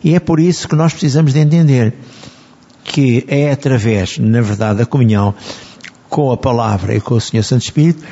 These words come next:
que nós vamos realizar a obra de Deus, porque é assim que Deus quer. Não esqueça o título que eu dei, a presença de Deus na oração, ou a oração.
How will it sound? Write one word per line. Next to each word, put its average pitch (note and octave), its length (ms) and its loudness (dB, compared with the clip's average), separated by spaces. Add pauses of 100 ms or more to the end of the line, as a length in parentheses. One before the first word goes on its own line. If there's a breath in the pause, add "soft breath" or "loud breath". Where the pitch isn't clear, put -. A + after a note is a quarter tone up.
(320 loud breath)
que C#3+ 80 0
nós D#3+ 240 0
vamos D#3 240 0
realizar C#3+ 840 -2
a - 80 -8
obra C#3+ 440 0
de D3 120 0
Deus, A2+ 440 -2 (440)
porque A#2 300 -2
é G#2 120 2
assim B2+ 280 2
que A#2+ 100 4
Deus C3+ 220 0
quer. G2+ 320 -2 (960 loud breath)
Não D3+ 180 4
esqueça D3+ 460 -2
o G#2 40 0
título D#3 300 -2
que - 120 -4
eu A#2 100 0
dei, F2+ 320 -2 (680 loud breath)
a - 60 -4
presença C3 840 -2 (1120)
de B2 260 2
Deus D3 640 0 (880 loud breath)
na A#2+ 240 2
oração, G2+ 640 -2 (640)
ou G2 260 -2 (680)
a G#2 80 -2
oração. G#2 520 -2